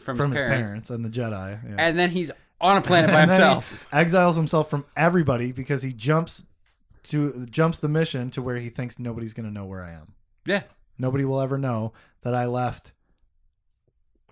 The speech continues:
Speaker 2: A-, Amalia or whatever the hell planet it was. Amaria.
Speaker 1: Yeah.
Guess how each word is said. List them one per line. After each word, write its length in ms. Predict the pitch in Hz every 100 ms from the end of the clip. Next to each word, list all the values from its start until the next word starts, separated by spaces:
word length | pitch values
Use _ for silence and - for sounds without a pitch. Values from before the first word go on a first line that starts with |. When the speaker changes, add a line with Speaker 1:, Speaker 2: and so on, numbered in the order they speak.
| _ _ _ _ -
Speaker 2:
A-, 140 | 107 104
Amalia 920 | 110 107 107 120 131 143 143 151 160
or 200 | 131 101
whatever 320 | 107 110 120 127
the 200 | 131 131
hell 200 | 135 135
planet 400 | - 139 139 139
it 100 | 135
was. 240 | 139 - _ _ _ _
Amaria. 1000 | - 123 113 110 131 131 135 139 143 151
Speaker 1:
Yeah. 440 | 120 139 113 90